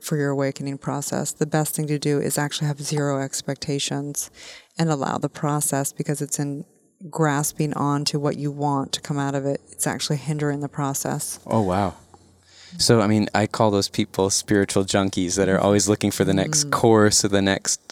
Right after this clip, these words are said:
Speaker 2: online whatever, or to fix the problem. I mean, we're, we're in a, a society that seems like that. We just medicate, or we, there's something outside of us that fixes us.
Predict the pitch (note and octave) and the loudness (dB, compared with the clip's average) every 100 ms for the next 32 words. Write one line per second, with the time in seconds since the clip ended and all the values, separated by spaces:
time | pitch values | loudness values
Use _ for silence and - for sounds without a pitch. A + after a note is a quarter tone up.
0 | - - G#2 G2+ F#2+ F#2+ F#2 G#2+ A#2+ A2 | -8 0 2 2 0 0 2 4 4 4
1 | A2 G2 E2+ - - - - - - G#2 | 2 2 0 -6 -18 -20 -8 -6 -2 -2
2 | - - - G#2 G#2 G#2 G#2+ G#2+ G#2 F#2 | -2 -6 0 4 4 4 2 0 0 0
3 | G2 A2 - A#2+ G#2+ E2 - _ - F2 | 2 0 2 2 4 2 -2 _ -2 0
4 | F2+ - G2+ G#2 A2 F2+ D#2+ D#2+ - - | 0 0 2 4 4 2 2 0 -2 -14
5 | _ _ _ _ _ - - A2+ B2 E2+ | _ _ _ _ _ -2 2 2 2 0
6 | D#2 - - - F2 E2 D#2 E2+ F#2 F#2 | -2 -4 -4 -4 -6 -6 -6 -2 2 2
7 | F#2+ G2 F#2 F#2 F2+ E2 E2 E2 F2+ - | 2 2 4 4 2 -2 -6 -4 -2 0
8 | G2+ - F2+ - - D#2+ F2+ F2 E2 - | 0 -2 -2 -2 0 2 0 -2 -4 -4
9 | - - G2 - G2 E2 - - | -4 -4 -6 -4 -4 -4 -4 -8